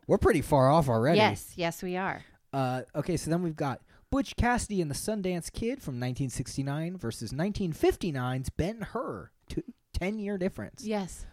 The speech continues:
Speaker 1: Butch Cassidy.
Speaker 2: Butch Cassidy.
Speaker 1: Butch Cassidy. Yeah, yeah, yeah. Uh, then we have nineteen sixty-five Sound of Music versus nineteen sixty-six Hawaii.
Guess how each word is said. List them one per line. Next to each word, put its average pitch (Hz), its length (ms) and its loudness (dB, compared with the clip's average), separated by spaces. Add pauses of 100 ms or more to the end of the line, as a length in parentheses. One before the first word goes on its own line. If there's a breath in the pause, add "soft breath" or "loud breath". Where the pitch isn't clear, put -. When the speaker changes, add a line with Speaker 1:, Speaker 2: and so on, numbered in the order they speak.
Speaker 1:
Butch - 180 0
Cassidy. 95 440 -6 (200)
Speaker 2:
Butch 107 220 -6
Cassidy. 151 340 -2
Speaker 1:
Butch 123 120 0
Cassidy. 90 420 -8 (100)
Yeah, 113 180 0
yeah, 107 80 0
yeah. 98 120 -2 (1000 soft breath)
Uh, 131 160 2
then 160 200 2
we 170 80 4
have 151 160 2
nineteen 170 340 0
sixty-five 165 640 0
Sound 160 260 0
of 139 60 0
Music 175 360 4
versus 131 300 -2
nineteen 139 320 -2
sixty-six 143 560 -4
Hawaii. 156 480 0